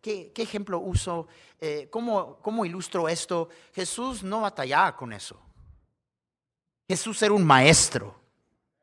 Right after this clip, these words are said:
I mean, he, he wasn't looking for words to choose.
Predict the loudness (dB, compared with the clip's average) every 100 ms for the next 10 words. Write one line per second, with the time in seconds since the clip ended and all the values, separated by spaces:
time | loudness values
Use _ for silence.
0 | _ _ _ _ _ _ _ _ _ _
1 | -8 -4 -2 -2 0 0 2 2 0 0
2 | 0 0 -10 -8 -4 -2 -2 2 2 2
3 | -4 -6 0 2 2 -4 -8 -8 -10